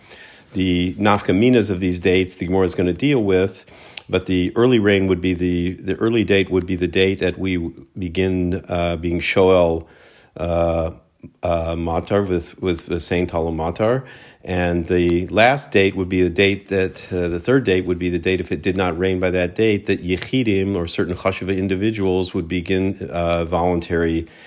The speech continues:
fasts in order to bring rain, or to fasting and tshuva in order that rain should come. So that's Shitas Reb Meir.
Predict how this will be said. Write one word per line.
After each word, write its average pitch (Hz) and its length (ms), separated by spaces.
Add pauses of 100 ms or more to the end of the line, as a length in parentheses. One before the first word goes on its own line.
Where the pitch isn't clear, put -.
(140)
fasts - 760
in 85 240
order 82 300
to 80 380 (220)
bring 85 380
rain, 85 400
or 87 80
to 82 340
fasting 82 460
and 78 100
tshuva 82 420 (440)
in 87 100
order 82 200
that 80 120
rain 82 220
should 80 240
come. 85 440 (680)
So - 100
that's 92 120
Shitas 92 360
Reb 85 140
Meir. 90 400